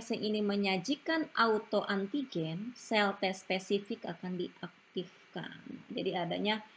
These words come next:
sel T autoreaktif, aktivasi A P C sehingga menyebabkan sel T autoreaktif atau sel T spesifik tadi diaktifkan dan bukan menjadi toleran. Tidak toleran,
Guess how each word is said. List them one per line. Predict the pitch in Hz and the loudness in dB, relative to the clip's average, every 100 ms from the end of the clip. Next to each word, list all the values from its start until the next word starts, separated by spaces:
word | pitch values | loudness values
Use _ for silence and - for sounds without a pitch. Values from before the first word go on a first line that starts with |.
| - - | -20 -18
sel | - 247 269 269 262 | -2 4 6 6 4
T | 240 233 233 | 4 4 6
autoreaktif, | 214 220 214 208 196 185 185 180 175 - - - | 8 8 6 4 4 6 6 4 2 -2 -6 -2
aktivasi | 185 - 185 175 175 - | -2 0 0 0 -2 -2
A | 180 | -2
P | - 170 | -2 -4
C | - 202 233 262 | 0 0 2 0
sehingga | 196 196 | 0 0
menyebabkan | 190 180 175 165 202 208 | 0 0 0 0 0 -2
sel | - 180 170 | 0 -4 0
T | 190 | 0
autoreaktif | 180 170 170 165 160 196 185 - | 0 0 -2 -4 -2 -2 -2 -2
atau | 170 | -2
sel | 170 165 | -2 -6
T | - | -6
spesifik | 175 - - - 175 | -8 -8 -8 -6 -6
tadi | - 180 208 | -2 0 2
diaktifkan | 180 190 - - - - 180 180 190 185 - 240 | 0 -2 -8 -20 -20 -6 -4 0 -2 0 -2 0
dan | 226 190 180 | 2 2 0
bukan | 180 208 | 0 0
menjadi | 202 185 175 170 | 0 0 -2 -4
toleran. | 170 170 165 160 165 202 - _ _ _ _ _ - - - _ _ _ _ _ _ _ _ _ _ _ _ _ _ _ _ 262 196 202 - | -4 -6 -8 -10 -18 -20 -20 _ _ _ _ _ -20 -20 -20 _ _ _ _ _ _ _ _ _ _ _ _ _ _ _ _ -12 -12 -12 -8
Tidak | 185 - - | -6 -6 -6
toleran, | 175 175 170 165 | -4 -2 -2 -2